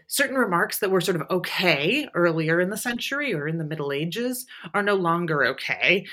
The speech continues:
in, in Counter-Reformation Italy. So, for example, like Amatus Lusitanus saying that, who's, he's a crypto-Jewish physician, um, whose works end up banned but then expurgated. Uh,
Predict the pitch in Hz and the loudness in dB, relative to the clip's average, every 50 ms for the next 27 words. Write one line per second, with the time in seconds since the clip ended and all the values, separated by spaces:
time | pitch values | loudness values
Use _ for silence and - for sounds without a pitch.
0 | - - - 175 190 190 170 165 - - 190 180 175 160 - 196 165 160 170 160 | -16 -6 -2 0 2 2 2 2 2 0 0 -2 -2 0 0 0 0 2 0 0
1 | 143 139 - 156 143 143 139 139 - 151 139 135 113 117 131 151 156 160 147 - | 0 -2 -4 -4 -4 -4 -4 -2 -2 -2 -2 -2 -4 -6 -6 -4 -2 -2 0 0
2 | 165 160 156 - 151 147 147 131 135 139 - - 165 151 147 156 151 - 165 156 | 0 -2 -2 -4 -6 -6 -8 -10 -10 -10 -8 -4 -4 -4 -4 -4 -6 -6 -6 -6
3 | - 151 - - 160 151 147 143 139 143 139 - - - - - - - - _ | -6 -8 -8 -6 -6 -6 -4 -4 -6 -6 -6 -8 -8 -10 -12 -16 -20 -20 -20 _
4 | _ _ - - - 160 139 143 147 143 139 131 131 139 139 135 - 147 131 127 | _ _ -6 0 2 2 2 2 0 -2 -4 -6 -6 -8 -10 -6 -4 -2 -2 0
5 | 123 123 123 - - _ - - - - - - _ _ _ _ _ _ _ _ | -2 -2 -4 -6 -10 _ -12 -10 -10 -10 -12 -14 _ _ _ _ _ _ _ _
6 | _ - 151 165 156 151 - - 156 170 147 143 131 123 - - _ - - 196 | _ -10 -6 -4 -4 -4 -4 -4 -2 -2 0 0 -2 -4 -6 -10 _ -6 -4 -4
7 | 170 170 - 151 139 135 135 135 - 147 143 143 135 143 - - - - 147 127 | -4 0 0 0 2 0 0 -2 -4 -2 -2 -2 -2 -2 -4 -6 -6 -4 -4 -4
8 | - 135 139 - - - 127 117 117 - - _ _ - _ _ _ - 156 139 | -4 -4 -2 -2 -2 -2 -2 -4 -8 -14 -18 _ _ -20 _ _ _ -14 -12 -8
9 | - 160 165 175 170 165 165 170 _ - - 180 160 156 147 147 127 127 123 - | -8 -6 -8 -8 -10 -14 -18 -20 _ -10 -8 -6 -6 -6 -6 -6 -6 -6 -6 -6
10 | - - 131 131 131 123 - - _ _ _ _ - 147 147 - _ _ - 147 | -6 -6 -6 -4 -4 -6 -6 -8 _ _ _ _ -20 -20 -20 -20 _ _ 0 0
11 | 135 131 139 139 143 - - - 151 151 147 135 123 - 135 135 - - - - | 0 2 0 -2 -2 -2 -6 -6 -6 -4 -4 -4 -2 -4 -6 -6 -8 -10 -8 -6
12 | 147 139 - 147 - - 156 151 156 170 160 - - - - - _ _ _ _ | -6 -6 -6 -8 -10 -8 -6 -6 -6 -6 -8 -12 -16 -20 -20 -20 _ _ _ _
13 | _ _ _ _ _ _ _ - 170 165 147 151 - - - | _ _ _ _ _ _ _ -2 0 2 4 4 4 4 2